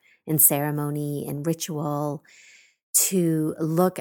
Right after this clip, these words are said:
at our lives together, right? In this place where we can deepen, where we can connect, where we can open, where we can love, where we can be more of our true, authentic selves.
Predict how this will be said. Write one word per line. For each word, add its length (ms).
at 520
our 680
lives 720
together, 640
right? 360
In 140
this 160
place 540
where 260
we 100
can 260
deepen, 560
where 160
we 120
can 180
connect, 600
where 100
we 140
can 260
open, 380
where 160
we 100
can 220
love, 520
where 140
we 100
can 140
be 140
more 480
of 160
our 100
true, 380
authentic 480
selves. 580